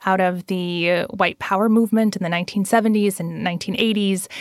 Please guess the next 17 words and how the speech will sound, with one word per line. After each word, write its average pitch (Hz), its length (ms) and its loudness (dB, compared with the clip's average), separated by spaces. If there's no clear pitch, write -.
and 214 120 2
was 208 220 2
refashioned 208 680 2
around 180 300 -2
things 180 380 -4
like 180 460 -4
anti-taxation 202 960 0
and 180 120 -2
gun 214 220 4
rights 190 420 0
and 202 360 -2
anti-government 185 680 -2
philosophy. 185 680 -2
And 226 280 2
that 247 240 4
militia 277 380 2
movement 185 720 -2